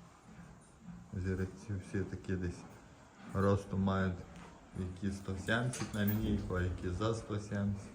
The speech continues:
Жеребці всі великі, немалі. Такий бельгієць, три роки. На паровку, на продажу, на обмін. Кого би цікавив,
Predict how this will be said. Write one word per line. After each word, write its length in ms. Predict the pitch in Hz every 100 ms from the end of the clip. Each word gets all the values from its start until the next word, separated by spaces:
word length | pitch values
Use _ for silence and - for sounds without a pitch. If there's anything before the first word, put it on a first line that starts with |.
| - - - - - - 92
Жеребці 400 | 92 90 - 98
всі 240 | 90 101
великі, 420 | 95 95 104 107 117 87 - - - - - - -
немалі. 440 | 90 90 90 92 87 - - - - - - - - - - - - - - - -
Такий 300 | 87 101 92
бельгієць, 640 | 90 87 113 120 117 113
три 300 | - 92 92
роки. 200 | 90 85 85 - - - - - - - - - - - - - - - 95
На 140 | 92
паровку, 640 | 87 98 101 123 123 -
на 100 | 101
продажу, 580 | 92 90 107 104 120 107 104 92
на 120 | 92
обмін. 420 | 110 107 101 92 - - - - - - - -
Кого 240 | 90 92 90
би 180 | 92
цікавив, 600 | 85 - - 123 123 117